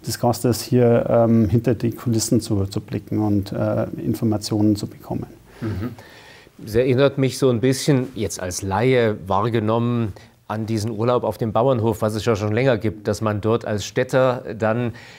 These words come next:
Speaker 2: hingeht und mittendrin dabei ist. Ist das vielleicht so was Ähnliches, dass man jetzt auch in den Wellnesshotels, die ja dann viel mehr anbieten, dass man da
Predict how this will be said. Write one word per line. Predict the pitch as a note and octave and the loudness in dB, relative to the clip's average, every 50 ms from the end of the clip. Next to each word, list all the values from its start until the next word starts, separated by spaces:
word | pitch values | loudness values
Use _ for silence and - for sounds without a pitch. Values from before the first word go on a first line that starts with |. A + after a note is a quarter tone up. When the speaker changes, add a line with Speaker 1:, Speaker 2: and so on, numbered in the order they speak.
| - - _ | -20 -20 _
Speaker 2:
hingeht | - B2+ B2+ C#3 C3 B2+ C3 C3+ C#3 C#3 C#3 C#3 - | -2 0 2 2 2 2 2 4 4 2 0 -2 -4
und | - B2+ A#2+ A#2+ A2+ A2+ - A2+ - | -2 0 0 0 -2 -4 -8 -12 -12
mittendrin | B2+ B2+ C3+ A#2+ A#2 A#2 A#2 B2+ B2+ - - C3 A2+ - A2+ A2+ C3+ C3+ C3+ | -10 -8 -6 -4 -2 0 0 0 -2 -2 -4 -2 -2 0 2 2 2 2 2
dabei | A2 B2+ A#2+ G2 - A2+ G#2+ A#2 B2+ C3 | 2 0 -2 0 0 0 2 2 2 2
ist. | A#2+ - G#2 G2+ F#2+ - - - - - - - - - | 0 0 -4 -4 -4 -6 -8 -10 -10 -10 -10 -12 -12 -14
Ist | - - - A2 - - - | -14 -14 -12 -12 -10 -6 -4
das | B2+ G#2+ - | -4 -4 -2
vielleicht | - B2 A#2 B2 A#2 - | -2 0 0 0 -2 -2
so | B2 | -2
was | A2+ A2 F#2+ | -2 0 0
Ähnliches, | G#2+ A#2 C3 D3 D#3 C#3 D#3+ D3 D#3 | 0 0 0 -2 -2 -2 -2 -2 -2
dass | C#3 C3+ - | -4 -4 -4
man | C3 A#2+ A#2+ | -4 -2 0
jetzt | A#2+ A#2+ - - | 0 -2 -2 -2
auch | - A#2+ B2 B2 - - - - - - - _ - | 0 0 0 0 -2 -8 -20 -20 -20 -20 -20 _ -10
in | - B2+ A#2 | -6 -2 0
den | A#2 A2 G#2+ G2 E2 | 0 2 0 0 0
Wellnesshotels, | F#2+ G2+ A2 C3 C#3 D#3+ E3+ D#3 - D#3+ D#3 D3+ - D3+ D3 D#3 E3 D#3 - - | 0 2 2 2 2 0 -2 -2 -2 -4 -4 -4 -4 -4 -2 0 -2 -2 -2 -4
die | - B2 | -4 0
ja | A#2 A2 | 0 2
dann | G#2+ A2 A2 G#2+ G#2 G#2 G2+ F#2+ F2 - | 2 2 2 2 0 -2 -2 -4 -6 -8
viel | - - - A2 A2 G#2 | -10 -6 -2 0 2 2
mehr | G#2 G2+ G#2+ B2+ C3 C3 | 2 2 2 2 0 0
anbieten, | C3 B2 A#2 C3 C3 C3 C3 - - C3+ C3+ C3 C3 - - - - - - _ - - | -2 -4 -4 -4 -4 -4 -4 -4 -4 -4 -2 -4 -4 -8 -14 -20 -20 -20 -20 _ -8 -4
dass | B2 A#2+ - - | -4 -4 -2 0
man | A#2+ A2+ A2+ G#2 F#2 - - - | -2 -2 -2 -2 -6 -10 -4 -2
da | A#2 G2+ G#2+ B2 B2 - - | 0 0 2 2 0 -2 -4